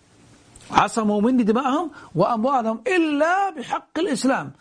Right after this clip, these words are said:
وحسابهم على الله عز وجل، أو كما قال عليه الصلاة والسلام، وهذا حديث، آه، متفق على صحته.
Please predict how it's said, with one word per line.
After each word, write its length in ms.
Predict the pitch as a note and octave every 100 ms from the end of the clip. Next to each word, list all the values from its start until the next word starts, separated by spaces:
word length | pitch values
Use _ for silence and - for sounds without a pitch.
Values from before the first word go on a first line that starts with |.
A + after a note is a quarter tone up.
| - -
وحسابهم 1000 | E3+ G#3+ - C4+ C4+ G3 F#3 D4 F#4+ - - _ - -
على 260 | - A3 A3
الله 380 | F3 E3 D3+ G2+ -
عز 280 | D#3+ C#3
وجل، 360 | E3 D3+ C#3 B2 - _ -
أو 140 | G#3
كما 300 | F#3 F3 D#3+
قال 520 | - F#3+ F3+ E3+ E3 - - -
عليه 300 | C3 F#3+ F3+
الصلاة 320 | D3+ F3 E3 E3+
والسلام، 440 | C#3+ - F3+ D#4
وهذا 260 | C#4 B3 G3+
حديث، 380 | G3 F#3+ C4 - - - - -
آه، 220 | F3 F#3+ G#3+
متفق 480 | G#3 B3+ G#3 -
على 160 | F#3 F#3
صحته. 440 | - C#3+ D#3+ B2